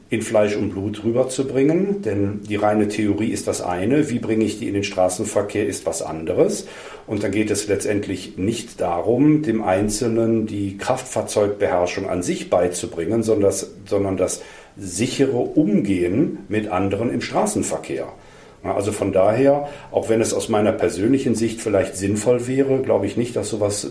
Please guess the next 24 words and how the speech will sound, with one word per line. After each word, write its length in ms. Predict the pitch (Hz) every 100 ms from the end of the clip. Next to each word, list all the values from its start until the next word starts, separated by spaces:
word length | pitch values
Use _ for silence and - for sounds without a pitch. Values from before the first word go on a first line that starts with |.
| 98
durchsetzbar 760 | 131 139 123 98 - 90 85
wäre. 460 | 90 85 85 123 170 - - - -
Denn 100 | 107
dafür 260 | 95 107 117
sind 200 | 110 107
doch 80 | 101
die 140 | 104
Kraftfahrzeuge 800 | - 127 - 117 110 120 113 110
viel 240 | 104 135 135
zu 160 | -
unterschiedlich. 760 | 127 139 117 - 95 92 110 104
Und 100 | 95
wenn 120 | 101
Sie 100 | 98
gerade 480 | - 104 127 131 - - - - -
aktuell 520 | 104 - 113 110 135
den 220 | 120 104
Wandel 320 | 110 160 123
erleben, 640 | 120 101 98 90 101 127 - - -
immer 260 | - 127 117
mehr 240 | 110 110
hin 260 | 98 110 104
zum 640 | - - 98 101 98 -
Elektrokraftfahrzeug, 2250 | 92 95 196 - - 95 87 - - - - 101 - - 92 85 - 85 85 - -